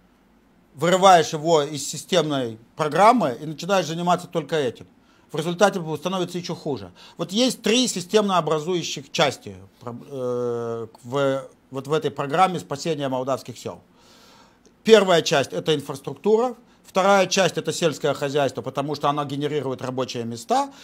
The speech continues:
и третья часть — это проблема пенсий. Это самая сложная проблема. Я вот два месяца не вылаживаю из сел.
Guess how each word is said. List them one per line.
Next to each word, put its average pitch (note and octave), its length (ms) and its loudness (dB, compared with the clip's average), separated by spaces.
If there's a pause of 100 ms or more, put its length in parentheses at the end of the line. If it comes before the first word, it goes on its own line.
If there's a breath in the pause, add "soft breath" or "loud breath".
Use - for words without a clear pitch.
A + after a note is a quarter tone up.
и E3 60 -8
третья G#3+ 400 4
часть — F#3+ 380 2
это F#3+ 160 -4
проблема E3 420 0
пенсий. A#2 480 -4 (380 soft breath)
Это F#3 240 -6
самая F3 460 8
сложная A#2 400 -10
проблема. F3+ 640 -4 (180 loud breath)
Я F3 200 0
вот D#3+ 280 -2 (140)
два E3 260 2
месяца F3+ 340 -6
не D#3 120 -6
вылаживаю C#3+ 760 0
из C#3+ 160 -14
сел. C#4 340 0